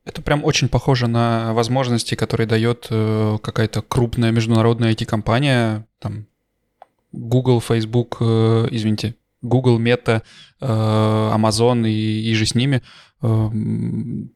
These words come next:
очень похожие дают возможности для своих сотрудников, как раз, э, возможности развития и, э, возможности работы над какими-то собственными внутренними стартапами. И, ну, тут понятно, когда есть, э,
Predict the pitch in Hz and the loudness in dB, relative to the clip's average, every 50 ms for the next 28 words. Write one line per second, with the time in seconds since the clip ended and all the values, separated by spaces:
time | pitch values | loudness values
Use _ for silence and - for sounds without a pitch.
0 | _ - - - 123 - - 120 - 123 - - 123 117 113 113 110 110 110 110 | _ -8 -2 0 0 0 0 -2 -2 -4 -2 0 0 0 0 0 0 0 0 -2
1 | 104 - _ _ _ _ _ _ _ _ _ _ - 117 117 113 113 - 123 110 | -2 -4 _ _ _ _ _ _ _ _ _ _ -2 0 0 0 0 0 -2 0
2 | 110 117 113 107 107 117 110 - - - 113 110 110 113 113 - - 117 113 - | 0 2 0 2 2 0 -2 -2 -2 -4 -4 -2 0 0 0 0 0 -2 -4 -2
3 | - 107 - 127 135 156 165 151 - 123 - - - 117 - 117 110 107 - - | -4 -4 -2 -2 -2 0 0 -2 -2 -2 -4 -4 -8 -6 -2 -2 -2 -2 -2 -4
4 | - 110 110 107 104 113 107 110 113 110 110 107 - - - 117 107 110 107 104 | -6 -4 -4 -2 -2 -2 0 0 0 -2 -2 -4 -8 -6 -2 -2 0 0 0 0
5 | 107 107 120 123 - - 117 113 113 110 110 - - 104 107 107 107 107 107 107 | -2 -4 -4 -4 -2 0 0 2 2 0 0 -2 -4 -4 -4 -2 -2 -2 0 0
6 | 107 107 104 - - _ _ _ _ - 120 110 107 107 120 110 113 110 107 104 | -2 -2 -4 -10 -20 _ _ _ _ -6 -4 -4 -2 -4 -4 -2 -2 -4 -4 -6
7 | 104 - - - 110 107 107 107 107 107 104 - - _ _ _ _ _ _ _ | -10 -12 -12 -10 -8 -6 -6 -4 -4 -4 -6 -8 -14 _ _ _ _ _ _ _
8 | _ - 110 110 107 117 113 - 117 107 110 104 - - 110 - 113 107 - 117 | _ -4 -2 0 2 2 0 0 0 -2 -2 -2 -2 -4 -4 -2 -2 -2 -2 -2
9 | - - 123 - - - 120 110 110 110 110 120 120 110 120 113 110 107 107 107 | 0 0 0 -2 -2 -2 -2 0 0 0 2 2 0 2 2 0 0 0 0 -2
10 | - - 104 113 - - 113 - - 127 123 117 110 - _ _ _ _ _ _ | -2 -2 -4 -2 -2 -2 -2 -2 -2 -4 -4 -4 -6 -8 _ _ _ _ _ _
11 | _ - - 110 110 113 113 117 117 117 113 113 107 127 156 165 - _ - 165 | _ -6 -2 0 0 2 2 0 2 0 0 2 2 0 0 0 -2 _ -2 -2
12 | 165 - 151 151 156 170 170 - 135 117 113 107 107 110 107 - 135 110 107 117 | 0 2 0 0 0 0 -2 0 0 0 2 2 0 -2 -4 -4 -6 -4 -2 0
13 | 113 113 117 113 107 113 107 - - - - 113 110 107 107 107 107 107 | 2 2 2 0 0 0 -2 -2 -4 -8 -6 -4 -2 0 0 0 0 -2